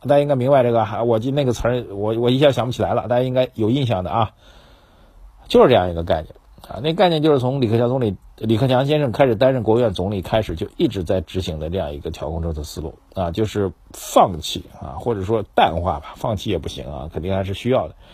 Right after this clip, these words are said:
淡化需求端的刺激啊，和之前的四万亿形成鲜明的对比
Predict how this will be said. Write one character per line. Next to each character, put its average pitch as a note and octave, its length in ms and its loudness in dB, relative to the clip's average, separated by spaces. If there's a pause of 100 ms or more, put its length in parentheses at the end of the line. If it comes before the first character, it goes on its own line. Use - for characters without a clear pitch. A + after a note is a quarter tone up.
(480)
淡 B2 300 6
化 E2+ 300 0
需 - 180 -6
求 F2 180 -2
端 D#2+ 220 -4
的 D#2 200 -6 (1000)
刺 F2+ 260 -2
激 C#2+ 180 -14 (400)
啊， D#2 200 -12
和 G2+ 140 0
之 G#2+ 120 -2
前 A2 140 0
的 A2+ 80 -2
四 - 140 0
万 B2 180 4
亿 F#2 60 -2
形 F2+ 100 -2
成 F2+ 100 -2
鲜 G2 160 -4
明 F#2+ 120 -2
的 F#2 80 -2
对 G2 180 -4
比 - 100 -12